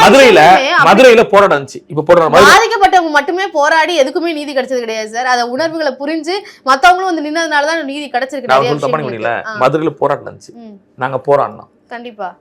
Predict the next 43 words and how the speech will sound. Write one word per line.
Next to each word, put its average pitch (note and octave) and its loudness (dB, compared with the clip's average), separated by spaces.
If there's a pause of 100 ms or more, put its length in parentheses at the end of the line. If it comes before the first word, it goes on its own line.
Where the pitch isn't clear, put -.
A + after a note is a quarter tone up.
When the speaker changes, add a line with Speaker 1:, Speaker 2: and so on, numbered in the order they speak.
Speaker 1:
நான் D#3+ 0
தான் F3 -4
களத்துல D3+ -2
நின்றேன். B2 -12
ரெண்டு C3+ -8
Speaker 2:
சரி. D3+ 0
Speaker 1:
நாள் D#3+ -4
போய் C#3+ -10
நின்று C#3 -12
களத்துல C3+ -4
Speaker 2:
சரி. C#3+ -8
Speaker 1:
நின்று F#3+ -8
மக்களை C3+ -8
திரட்டினா, B2+ -12 (200)
ஆயிரக்கணக்கான D3 -2
போராடினா, B2+ -8 (400)
அரசு D3 2
வந்து, C3+ -6 (180)
அஹ், C3 -14
உங்களுக்கான C3 -6 (180)
கான்ட்ராக்ட் C#3+ -2
முறையை C3 -6
சரி C3+ -6
பண்ணுவோம், B2 -12
பேசுவோம்னு D3 -4
சொல்லி C3 -12
பேசுறாங்க. D3 -10
Speaker 2:
ம். G#3+ -20 (220)
Speaker 1:
ஒரு D#3 -6
பேச்சுவார்த்தை E3 -2
முடிஞ்சிருக்கு. D3 -10 (140)
Speaker 2:
ம். - -20 (300)
Speaker 1:
எங்களுக்கு, E3+ -2
நான் D#3 0
அன்னைக்கு F3 2
கூட F#3 2
என்ன E3 -4
சொன்னேன்னா, C#3 -10
மக்களை C#3 -2
பார்த்து, B2 -6 (180)
"இந்த B2+ -2
வேலைக்கெல்லாம் D3 -4
வராதீங்கடா, A#2+ -2